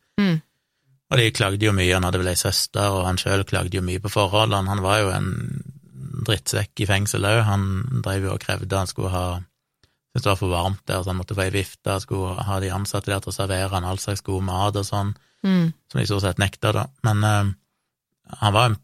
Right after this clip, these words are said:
Speaker 2: person som ikke har uttrykt noe anger i ettertid.
Speaker 1: Nei.
Speaker 2: Han ser ikke ut til å ha skjønt egentlig, eller skjønt konsekvensene av det han gjorde, og mener at han er urettferdig behandlet. Han har vel ikke innrømt noen ting. Han pleader jo not guilty,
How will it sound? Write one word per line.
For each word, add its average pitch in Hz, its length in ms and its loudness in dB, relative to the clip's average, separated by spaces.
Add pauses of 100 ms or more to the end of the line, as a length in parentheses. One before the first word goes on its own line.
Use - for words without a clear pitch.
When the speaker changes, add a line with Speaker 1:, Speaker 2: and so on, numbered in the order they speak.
Speaker 2:
person 104 340 0
som 98 140 0
ikke 104 380 0
har 92 240 4
uttrykt 107 540 -2
noe 95 340 0
anger 127 400 8
i 107 80 4
ettertid. 123 540 2 (260)
Speaker 1:
Nei. 180 240 2 (200)
Speaker 2:
Han 107 260 0
ser 95 180 -4
ikke 104 160 0
ut 98 80 -2
til 101 100 0
å - 40 2
ha 95 40 0
skjønt 98 300 -2 (360)
egentlig, 101 300 0 (220)
eller 98 220 -2
skjønt 95 400 -4
konsekvensene 98 580 -2
av 92 40 0
det 92 100 0
han 90 120 0
gjorde, 120 340 2
og 95 60 0
mener 92 280 0
at 95 100 -6
han 90 160 0
er 92 120 -4
urettferdig 92 380 -2
behandlet. 123 500 4
Han 104 120 2
har 95 100 0
vel 98 160 -4
ikke 101 360 -2
innrømt 101 520 -4 (160)
noen 95 220 -4
ting. 135 220 6
Han 107 180 4
pleader 104 360 0
jo 95 60 0
not 98 240 -4
guilty, 101 500 -2